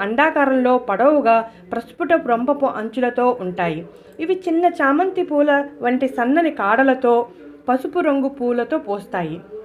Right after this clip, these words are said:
గడ్డి చామంతిలో ఆల్కలాయిడ్స్, ఫ్లవనాయిడ్స్, కెరటినాయిడ్స్, సోడియం, పొటాషియం, కాల్షియం సమృద్ధిగా ఉంటాయి. గడ్డి చామంతి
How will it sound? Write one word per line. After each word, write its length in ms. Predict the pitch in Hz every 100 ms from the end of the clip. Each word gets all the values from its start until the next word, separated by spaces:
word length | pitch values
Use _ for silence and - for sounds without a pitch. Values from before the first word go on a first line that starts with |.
| 214
గడ్డి 200 | 233 240 349
చామంతిలో 540 | 330 311 294 277 262 254 - - - - - - _ _ _ - - - 233
ఆల్కలాయిడ్స్, 580 | 285 311 285 302 311 330 -
ఫ్లవనాయిడ్స్, 600 | - 220 226 262 269 285 - -
కెరటినాయిడ్స్, 720 | 220 233 262 262 262 277 - - - - -
సోడియం, 480 | 226 220 254 262 269 285 - - -
పొటాషియం, 580 | 202 247 262 262 269 285 285
కాల్షియం 560 | 214 214 262 - 254 262 269
సమృద్ధిగా 580 | 202 214 277 277 226 233 180
ఉంటాయి. 280 | 170 170 160 - - - -
గడ్డి 200 | 247 262 359
చామంతి 400 | 349 330 330 311